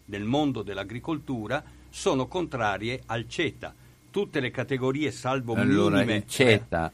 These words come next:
Speaker 1: eh, il ceta, che vuol dire l'accordo di libero scambio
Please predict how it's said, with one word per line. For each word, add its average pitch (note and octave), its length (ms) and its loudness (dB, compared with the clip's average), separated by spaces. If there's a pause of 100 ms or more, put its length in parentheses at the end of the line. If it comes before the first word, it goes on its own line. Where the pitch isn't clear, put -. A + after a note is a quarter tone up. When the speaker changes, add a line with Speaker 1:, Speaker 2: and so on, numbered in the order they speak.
Speaker 1:
eh, C3 100 -8
il B2+ 120 -2
ceta, E3 360 0
che B2+ 160 0
vuol C3 160 0
dire C3 260 0
l'accordo B2 500 -2
di A2 100 -8
libero B2+ 320 -2
scambio A#2 640 -2